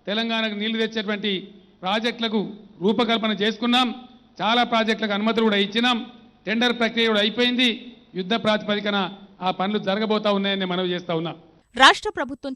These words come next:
Speaker 2: చేపడుతున్న పథకాలకు దేశవ్యాప్తంగా ప్రశంసలొస్తున్నాయని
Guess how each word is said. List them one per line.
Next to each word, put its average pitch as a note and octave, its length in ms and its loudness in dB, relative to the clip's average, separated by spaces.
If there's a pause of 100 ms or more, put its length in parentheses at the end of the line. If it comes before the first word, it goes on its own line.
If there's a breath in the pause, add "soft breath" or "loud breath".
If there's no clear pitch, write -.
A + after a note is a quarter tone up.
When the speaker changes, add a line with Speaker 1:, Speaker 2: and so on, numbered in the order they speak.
Speaker 2:
చేపడుతున్న A#3+ 440 -8
పథకాలకు A3+ 760 -6
దేశవ్యాప్తంగా A3+ 840 -2
ప్రశంసలొస్తున్నాయని A3 1160 -4